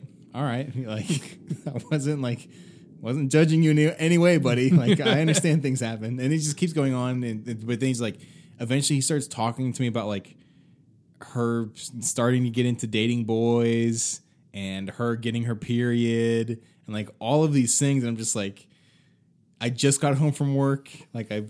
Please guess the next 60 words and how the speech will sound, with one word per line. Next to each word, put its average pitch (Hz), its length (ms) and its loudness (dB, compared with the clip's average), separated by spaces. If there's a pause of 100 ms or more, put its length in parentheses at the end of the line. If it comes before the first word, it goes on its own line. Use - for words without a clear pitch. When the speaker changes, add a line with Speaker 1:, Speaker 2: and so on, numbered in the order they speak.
(120)
Speaker 1:
have 120 220 -6
no, 123 360 -2
you, 131 200 0
you, 131 180 -2
like, 127 200 0
'cause 143 120 0
he 117 80 -2
showed 139 240 2
up 143 160 2
when 120 80 -2
my 110 100 -2
mom 117 280 0
was 107 120 -4
watching 98 320 -8
the 90 60 -10
girls, 85 540 -14
and 85 100 -14
it's 85 80 -16
just 90 240 -14
like, 78 320 -16
man, 87 220 -14
he 92 100 -14
just 85 260 -12
goes 85 220 -14
on. 92 500 -14
But 104 120 -6
it's 101 140 -8
like, 104 240 -6 (600)
I 135 80 0
guess 185 220 2
that 156 160 4
is 165 180 4
somewhat 123 300 2
of 107 80 -4
a 107 40 -4
middle 107 220 -2
ground, 101 280 -6
right? 110 280 -4
Because 107 280 -6
it's 104 120 -8
not 113 220 -6
like, - 480 -12 (320)
this 170 140 0
guy 143 200 2
was 123 160 2
just 117 200 -4
chatty, 110 500 0
right? 107 200 -4
He 131 140 0
just 127 200 -2
liked 117 180 0
to 92 60 -12
talk. - 460 -8 (280)
He's 143 160 4
not 143 160 0
like, 110 160 -4
"I 107 60 0
need 110 200 -4
somebody 104 360 -4
to, 90 60 -12